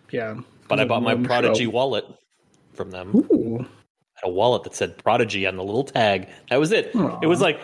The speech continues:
Speaker 2: it was like a three dollar wallet that you paid
Speaker 1: <laughs>
Speaker 2: thirty-five dollars for 'cause it said "Prodigy" on the tag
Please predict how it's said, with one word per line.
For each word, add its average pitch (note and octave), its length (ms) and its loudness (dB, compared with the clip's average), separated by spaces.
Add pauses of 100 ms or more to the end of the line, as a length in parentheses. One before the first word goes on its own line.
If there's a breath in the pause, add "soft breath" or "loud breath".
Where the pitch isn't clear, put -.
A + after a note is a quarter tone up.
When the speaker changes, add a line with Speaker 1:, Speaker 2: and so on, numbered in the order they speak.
(120)
Speaker 2:
it G3 60 -2
was G3 100 0
like F#3 100 0
a C3 80 0
three G3+ 240 -4
dollar B3 300 0
wallet C3+ 480 -2
that A2 140 -2
you A2+ 120 -8
paid A#2 260 -2
Speaker 1:
<laughs> - 320 -20
Speaker 2:
thirty-five G3 480 0
dollars C#3 340 2
for F#2+ 180 -2
'cause A2 140 -10
it F#3 120 -4
said E2+ 300 -4
"Prodigy" G2 520 0
on E2+ 140 -4
the E2 80 -8
tag E2 460 -8